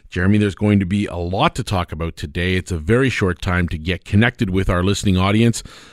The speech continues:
As always, I am Darren Long, the host of today's show, and I am going to tell you, Jeremy, that this is going to be a lot of fun. We have a lot to talk about. This is two thousand and eighteen predictions,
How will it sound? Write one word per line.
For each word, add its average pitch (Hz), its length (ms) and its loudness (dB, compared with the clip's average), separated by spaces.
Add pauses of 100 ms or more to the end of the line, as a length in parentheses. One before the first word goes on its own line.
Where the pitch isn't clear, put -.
(200)
As 90 180 -4
always, 104 440 0
I 95 140 2
am 92 120 4
Darren 95 320 2
Long, 127 360 4 (280)
the 175 140 -2
host 110 340 0
of 110 80 0
today's 98 340 0
show, 123 440 0 (420)
and 80 220 -4
I 95 160 -2
am 104 320 2 (420)
going 95 240 0
to 90 80 -4
tell 98 220 -6
you, 95 100 -2
Jeremy, 92 320 -2
that 90 160 -6
this 92 220 -8
is 90 60 -14
going 90 180 -2
to 90 40 0
be 87 120 -6
a 87 40 -4
lot 85 140 -6
of 80 80 -10
fun. 117 340 0 (360)
We 82 60 -6
have 78 80 -6
a 78 40 -8
lot 87 240 -4
to - 80 -10
talk 101 320 0
about. 107 320 0 (300)
This 98 240 0
is 113 480 0 (300)
two 127 140 4
thousand 117 380 4
and 107 100 6
eighteen 131 800 2
predictions, 139 800 2